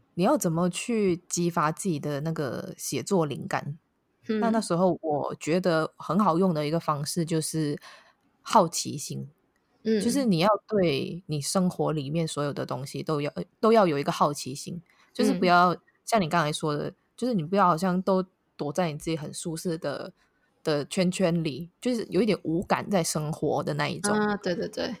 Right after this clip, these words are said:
Speaker 1: 对，
Speaker 2: 对。
Speaker 1: 因为你无感在生活，你对所有一切你都会就是很无感。
Speaker 2: 就没有兴趣，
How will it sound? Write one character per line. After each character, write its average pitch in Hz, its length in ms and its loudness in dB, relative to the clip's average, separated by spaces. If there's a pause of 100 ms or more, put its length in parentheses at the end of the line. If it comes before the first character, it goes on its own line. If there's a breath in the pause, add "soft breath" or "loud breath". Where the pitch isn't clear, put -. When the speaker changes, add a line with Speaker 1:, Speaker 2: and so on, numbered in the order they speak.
Speaker 1:
对， - 140 -2
Speaker 2:
对。 - 80 -6
Speaker 1:
因 285 40 -2
为 330 80 2
你 240 120 -2
无 185 140 2
感 214 140 4
在 226 120 2
生 175 180 0
活， 175 140 2
你 170 100 0
对 226 160 0
所 196 160 -2
有 151 60 2
一 143 100 0
切 190 140 -2
你 151 60 -2
都 151 160 0
会 160 240 0
就 165 140 -6
是 156 360 -4 (320 soft breath)
很 202 120 0
无 165 40 2
感。 - 0 -
Speaker 2:
就 262 60 4
没 233 100 6
有 214 100 6
兴 190 260 4
趣， 196 260 0